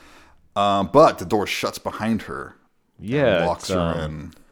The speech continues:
Speaker 2: it seems like it has a weird penchant for after it's open for a while, it just kinda closes itself
Speaker 1: Mm-hmm.
Speaker 2: and relocks.
Speaker 1: Maybe it's hung in an angle or something.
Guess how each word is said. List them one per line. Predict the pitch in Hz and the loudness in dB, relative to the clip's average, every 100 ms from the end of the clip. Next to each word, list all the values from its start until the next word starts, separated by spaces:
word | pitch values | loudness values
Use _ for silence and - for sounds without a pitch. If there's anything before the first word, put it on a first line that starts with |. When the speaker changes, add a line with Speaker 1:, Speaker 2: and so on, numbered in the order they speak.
| _ _ - | _ _ -12
Speaker 2:
it | |
seems | - 147 | -4 -2
like | 143 | 0
it | 113 | 0
has | 127 | 0
a | 120 | 0
weird | 107 113 117 | 0 0 0
penchant | - 120 - 110 73 | -2 -4 -2 -4 -4
for | - 107 107 | -2 4 4
after | 104 110 | 4 0
it's | 101 | -2
open | 104 113 101 | -2 0 -2
for | 101 | 0
a | 98 | 0
while, | 95 95 92 | 2 2 0
it | |
just | 95 98 | -4 -8
kinda | 110 95 | -6 -4
closes | - 120 95 78 | -2 -2 -2 -10
itself | - 69 65 - | -12 -10 -10 -10
Speaker 1:
Mm-hmm. | 85 82 | -8 -6
Speaker 2:
and | 110 | -4
relocks. | 98 98 101 90 - - | -4 0 2 2 -2 -14
Speaker 1:
Maybe | - 87 | -10 -10
it's | 78 | -6
hung | 104 90 | -4 -4
in | 80 | -4
an | - | -8
angle | 87 78 | -10 -10
or | - | -12
something. | - 85 - 90 | -14 -16 -16 -18